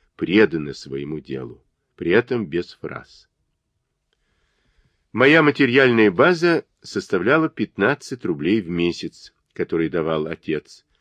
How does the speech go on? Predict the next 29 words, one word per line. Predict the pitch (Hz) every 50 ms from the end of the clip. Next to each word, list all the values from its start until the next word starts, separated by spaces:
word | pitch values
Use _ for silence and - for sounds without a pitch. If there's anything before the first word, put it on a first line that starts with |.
| _ _ -
получая | 90 82 78 73 - - 113 123 127 120
сто | - - - 104 92
двадцать | 76 65 - 87 95 - - - _
рублей | - 85 71 67 78 78 80 82 - _
зарплаты. | - 73 80 78 - - - 69 65 64 64 _ - _ _ _ _ _ _ _ _ _ _ _ _ _ _ _ _
Пять | 143 160 185 185 165
рублей | 143 110 98 117 143 151
платил | 139 - 113 110 98 - - 123 135 135 117 - _
за | 90 78 107 95
квартиру | - 90 87 85 - - _ - 127 160 190 190 196 196 180 - - _
и | - 98 90
на | 87 82 73
десять | 64 71 104 156 170 - - 170 160 135 95
должен | 80 92 92 101 123 117 127 131 131 110
был | 85 82 85
питаться. | - _ 107 95 - - 67 62 - _ _ - - _ _ _ _ _ _ _ _ _ _ _ _ _ _ _ _ _
Два | - 90 113 165 196
раза | 196 185 156 151 135
в | 110
месяц | 110 113 135 143 - - 120 - _
надо | 104 110 113 98 104
было | 95 101 95 95
ходить | 90 - 90 85 71 80 113 143 - - _ _
за | - - - 107
деньгами | 101 85 90 87 80 69 78 98 113 113 110 104
к | - -
отцу | 85 80 - _ - - - 104 113 104 - -
в | - 90 76 69
губсоюз, | 65 - 110 113 - - - - 117 110 110 104 90 73 - - - -